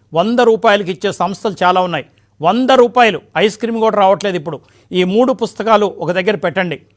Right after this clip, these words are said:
పిల్లల్ని చదువుకోనివ్వండి. అర్థం కాకపోతే మీరు చెప్పండి. వినాయక చవితి రోజున పుస్తకాలన్నీ కూడా వరుసగా పెట్టి పిల్లలకి చెప్తాం,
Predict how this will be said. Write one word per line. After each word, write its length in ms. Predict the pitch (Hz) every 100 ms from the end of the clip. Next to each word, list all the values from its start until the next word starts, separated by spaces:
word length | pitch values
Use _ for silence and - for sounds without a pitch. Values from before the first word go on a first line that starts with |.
| _ _ -
పిల్లల్ని 300 | 190 240 240
చదువుకోనివ్వండి. 800 | 170 185 214 220 202 190 180 147 _ _ _ _ _ _ _ -
అర్థం 360 | 165 175 226 240
కాకపోతే 420 | 226 202 220 208
మీరు 260 | 190 175 185
చెప్పండి. 380 | 170 214 175 - _ _ _ _
వినాయక 380 | 135 185 240 247
చవితి 340 | 226 220 214 202
రోజున 340 | 202 208 147 _ _ _ _ 180
పుస్తకాలన్నీ 640 | - 240 240 233 226 226
కూడా 300 | 208 208 170 -
వరుసగా 380 | 160 202 233 233
పెట్టి 480 | 202 175 226 170 - _ _
పిల్లలకి 360 | 185 226 233 175
చెప్తాం, 340 | 180 - 175